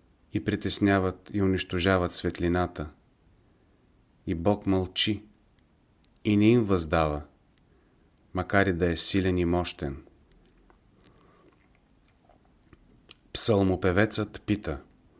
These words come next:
„До кога, Боже, неприятелят ще те хули?“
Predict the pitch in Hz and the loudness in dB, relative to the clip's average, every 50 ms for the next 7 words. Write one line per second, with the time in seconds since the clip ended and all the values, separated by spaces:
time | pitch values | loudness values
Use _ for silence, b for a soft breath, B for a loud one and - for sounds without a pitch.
0 | b b b b b b b b b b b b b - 85 82 98 92 - 92 | b b b b b b b b b b b b b -8 -4 -2 -2 -2 0 -2
1 | 90 90 110 117 113 104 95 101 98 92 85 85 87 85 85 - _ _ _ _ | 0 2 2 2 2 2 2 2 2 4 2 0 -2 -4 -6 -10 _ _ _ _
2 | _ _ _ _ _ _ _ _ _ _ _ 87 90 90 - - 87 90 90 92 | _ _ _ _ _ _ _ _ _ _ _ -4 -4 -4 -2 -2 0 2 2 2
3 | 95 - - 90 82 85 85 - - _ - - - - - - - 85 82 - | 0 0 -4 -6 -6 -6 -6 -8 -12 _ -20 -20 -16 -12 -12 -10 -10 -10 -10 -10
4 | - 78 - - - 85 80 69 - | -12 -12 -10 -6 -4 -4 -4 -4 -6